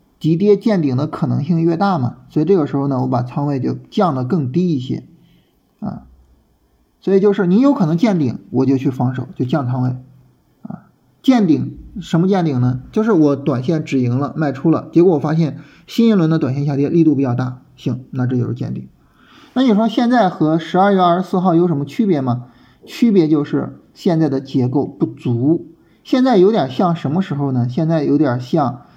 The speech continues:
十二月十六号前后。当然我不是说这个，呃，下周一会像十二月十七号似的涨起来啊，我，我，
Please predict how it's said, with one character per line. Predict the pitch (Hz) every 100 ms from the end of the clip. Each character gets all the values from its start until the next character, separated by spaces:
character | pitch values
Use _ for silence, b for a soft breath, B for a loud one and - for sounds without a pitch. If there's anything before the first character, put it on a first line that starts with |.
| B
十 | - - 180
二 | 196
月 | 175 143
十 | 123 -
六 | 160 226 175
号 | 160 110
前 | - - 104 127
后。 | 123 135 - _ _ _ _ _ _ _
当 | 247
然 | 277 277
我 | 156
不 | 214
是 |
说 | 208 208 208
这 | 190 170
个， | 147 131 127 B B B B
呃， | 160 151 147 143 139 - - - -
下 | 185 214
周 | 185 196
一 | 202 202
会 | 202 175
像 | 165 175 156
十 | 151 170
二 | 165
月 | 151
十 | 151 147
七 | 143
号 | 175 156
似 | 143
的 | 143
涨 | 135 107 131
起 | 127
来 | 123
啊， | - -
我， | - 135
我， | 147 147 143